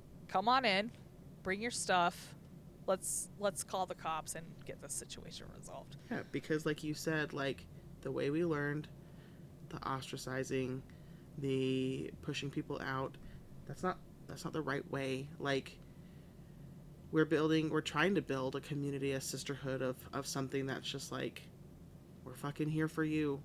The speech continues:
Speaker 2: We do love you." Like, and so something that bothered me about the whole interaction with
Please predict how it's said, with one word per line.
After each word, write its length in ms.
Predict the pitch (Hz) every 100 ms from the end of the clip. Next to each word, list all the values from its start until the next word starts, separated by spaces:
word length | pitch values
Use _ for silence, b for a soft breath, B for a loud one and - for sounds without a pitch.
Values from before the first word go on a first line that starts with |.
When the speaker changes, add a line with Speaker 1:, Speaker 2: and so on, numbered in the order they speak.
| -
Speaker 2:
We 80 | 143
do 220 | 143 147
love 240 | 143 143 147
you." 280 | 143 135 147
Like, 380 | 143 139 - - B B B B B B
and 300 | 180 175 165 - - - - -
so 180 | - 175
something 300 | 214 233 185
that 120 | 139
bothered 300 | 135 139 143
me 100 | 143
about 220 | 139 131
the 60 | 139
whole 220 | 139 139
interaction 640 | 135 123 127 131 135 131 131
with 200 | 127